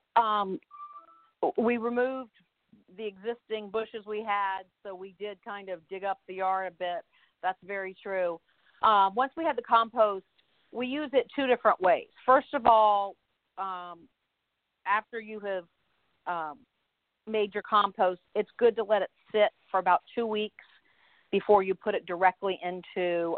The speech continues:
um, your, so we use one, our first kind of batch of compost, and we add it to the garden, directly to the soil, about four or five inches down, and just kind of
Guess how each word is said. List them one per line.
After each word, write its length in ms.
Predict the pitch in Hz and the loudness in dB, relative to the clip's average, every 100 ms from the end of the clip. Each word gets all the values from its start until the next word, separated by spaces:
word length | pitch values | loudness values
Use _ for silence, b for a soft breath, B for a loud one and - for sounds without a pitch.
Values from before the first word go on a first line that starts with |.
| - | 0
um, 480 | 160 156 151 143 143 _ _ | 0 2 0 -4 -10 _ _
your, 140 | 180 170 | -4 2
so 140 | 220 208 | 2 2
we 160 | 220 | -2
use 460 | 247 247 233 214 190 _ _ | -10 -8 -8 -10 -12 _ _
one, 400 | - 226 233 233 220 - | 0 4 4 0 -10 2
our 160 | 202 196 | 2 4
first 200 | 247 240 - | -2 -4 -6
kind 160 | 226 | -6
of 80 | 185 | -2
batch 220 | 185 185 - | 0 -2 -4
of 100 | 185 | -10
compost, 560 | 202 190 196 185 180 - - | -6 -6 -6 -8 -8 -14 -12
and 120 | 180 | -10
we 180 | 180 185 - | -10 -6 2
add 200 | 180 185 | 4 2
it 100 | - _ - | -4 _ -8
to 140 | 247 | -8
the 100 | 233 | -4
garden, 640 | 233 233 233 240 262 277 294 _ _ _ _ _ _ | 4 6 6 2 -4 -8 -14 _ _ _ _ _ _
directly 420 | 208 214 220 226 214 | 2 4 4 0 -2
to 100 | 226 | -12
the 80 | 208 | -10
soil, 380 | - 214 214 214 | -4 0 2 0
about 240 | 196 185 - | 2 0 0
four 160 | - 226 | 0 0
or 60 | 214 | 2
five 240 | 214 196 | 2 2
inches 300 | 202 202 208 196 | -4 -12 -14 -8
down, 540 | 202 190 190 190 185 185 b b b b | -4 -2 -2 -2 -2 -6 b b b b
and 180 | 190 180 | -6 -4
just 180 | 202 190 - | -4 -4 -2
kind 340 | 208 196 190 | 0 2 4
of 280 | 185 175 160 | 6 6 6